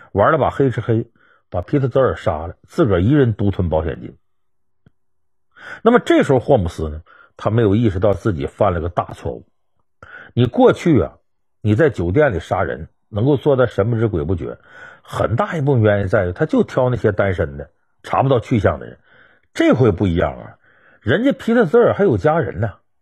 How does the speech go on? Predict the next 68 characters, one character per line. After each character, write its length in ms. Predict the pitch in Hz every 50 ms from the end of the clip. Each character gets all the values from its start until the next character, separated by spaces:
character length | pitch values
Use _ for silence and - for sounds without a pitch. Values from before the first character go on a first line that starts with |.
| _ _ _ _ _ _ _ _ _ _ _ _ _ _ _ _ _ _ _ _ _ _ _ _ _ _ _
皮 140 | - - 269
特 120 | 254 285 208
泽 100 | 196 269
尔 160 | 277 240 202
的 100 | 226 247
老 300 | 233 185 67 - 80 104
婆 360 | 113 170 185 185 180 165 151
左 280 | - - 139 180 247 277
等 200 | 254 170 139 123
丈 220 | 226 190 170 135
夫 80 | 131 131
不 120 | 147 131
回 200 | 98 92 90 110
来， 40 | 131
右 220 | 156 226 294 262
等 160 | 131 120 -
丈 200 | - 165 135 120
夫 100 | 101 95
不 80 | 90 87
回 180 | 73 69 64 65
来， 140 | 76 82 - _ _ _ _ _ _ _ _
又 160 | - 226 262
没 140 | 220 214 233
看 220 | 226 - 247 240 214
到 100 | 220 208
事 180 | - - 226
先 180 | 160 196 202 190
说 200 | - - 208 202
好 180 | - 104 71
的 80 | 80 87
赔 160 | - - 147
偿 180 | 131 135 127 110
金。 200 | 110 117 120 - _ _ - _ - - _
时 200 | - - - 180
间 220 | 160 175 175 180
一 40 | 170
长， 300 | 135 - 78 92 127 - _ _ _ _ _ _ _ _ _ _
皮 140 | - 131 131
特 100 | 143 123
泽 100 | 113 147
尔 160 | 139 113 98
他 60 | 127
老 240 | 131 107 73 69 73
婆 80 | 98
就 80 | 104 101
觉 160 | 92 107 113
得 100 | 98 90
这 120 | 82 110 104
事 120 | - 113
儿 20 |
不 100 | 90 92
对 120 | 85 92 85
劲， 160 | 90 110 - _ _ _ _ _ _ _ _ _ _ _ _ _ - - - - _
所 180 | - 196 214
以 40 | 202
终 280 | 208 - 240 240 233 233
于 40 |
在 140 | 208 226 208
事 200 | - - - 214
情 180 | 139 165 180 175
过 180 | - 220 202
去 120 | 156 170 156
几 180 | - - 90
个 60 | 98 131
月 160 | 160 156 123
之 100 | 113 123
后 220 | - 160 151 120
呢， 140 | 98 90 92